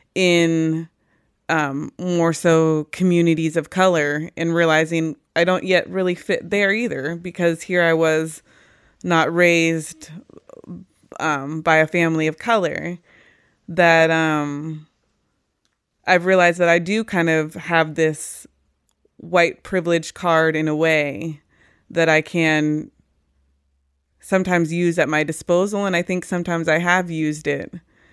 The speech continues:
at my disposal, um, in situations where I knew that I wasn't going to get any further,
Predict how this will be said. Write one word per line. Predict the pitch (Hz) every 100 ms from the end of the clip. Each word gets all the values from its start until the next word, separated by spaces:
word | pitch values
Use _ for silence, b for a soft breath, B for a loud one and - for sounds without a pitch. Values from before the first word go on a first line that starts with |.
| b b
at | - 160
my | 160 151
disposal, | 160 - 165 160 156 143 139 147 147 _ _ _ _
um, | - 147 139 151 -
in | 170
situations | - 185 - 180 175 - 180 165
where | 160
I | 156
knew | 160 170 170 175 180 185 _ _ _ _ _ _ _ _ _ _ _
that | 180 170 156
I | 165
wasn't | 165 170 165 170 -
going | 170 160
to | 175
get | 165 160 -
any | 175 170
further, | 156 - 185 180 156 143 139 151